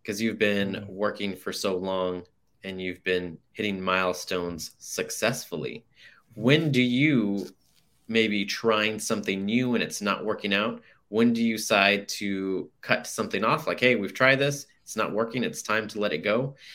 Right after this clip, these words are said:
Speaker 1: And when do you differentiate between starting maybe something new and being like, "Okay, let's try it. It's not working now, but let's try to give it a little bit more time"?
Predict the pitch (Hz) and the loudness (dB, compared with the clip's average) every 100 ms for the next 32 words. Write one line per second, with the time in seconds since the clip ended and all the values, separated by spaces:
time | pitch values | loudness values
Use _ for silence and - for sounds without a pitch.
0 | - - 107 107 117 143 127 117 117 120 | -14 -4 -2 0 2 4 2 2 4 6
1 | 120 117 110 - 113 107 104 104 - 104 | 6 2 0 -2 -6 -2 -2 -2 0 -2
2 | 80 98 - 113 104 98 95 - _ _ | -2 -10 -10 -4 -2 -2 -4 -10 _ _
3 | - _ - 113 107 107 104 98 98 113 | -20 _ 0 4 4 4 0 -2 -4 -4
4 | 101 101 101 104 101 98 101 127 131 101 | -4 -4 -2 -2 -4 -2 0 0 2 2
5 | 95 104 143 127 - 156 156 170 160 151 | 2 -2 0 0 0 0 0 0 0 2
6 | 123 107 - - _ 117 113 131 110 107 | 2 0 -4 -20 _ 0 2 2 0 2
7 | 107 101 104 98 90 87 - 92 85 - | 0 0 -2 -2 -4 -6 -6 -6 -6 -8